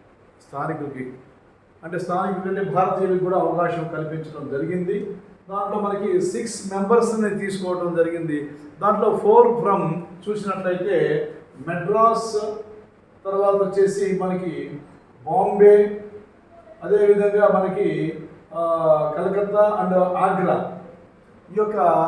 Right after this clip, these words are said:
నాలుగు ప్లేసుల నుంచి తీసుకోవడం జరిగింది.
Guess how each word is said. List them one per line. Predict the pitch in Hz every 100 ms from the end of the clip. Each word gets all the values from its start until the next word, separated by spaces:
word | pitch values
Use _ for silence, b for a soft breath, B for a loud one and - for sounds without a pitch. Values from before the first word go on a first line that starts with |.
| 170 - -
నాలుగు | 170 196 240 247 247 -
ప్లేసుల | 233 220 214 202 202
నుంచి | 196 202 185 156 160 - - - - -
తీసుకోవడం | 196 190 170 165 156 151 127
జరిగింది. | 117 107 -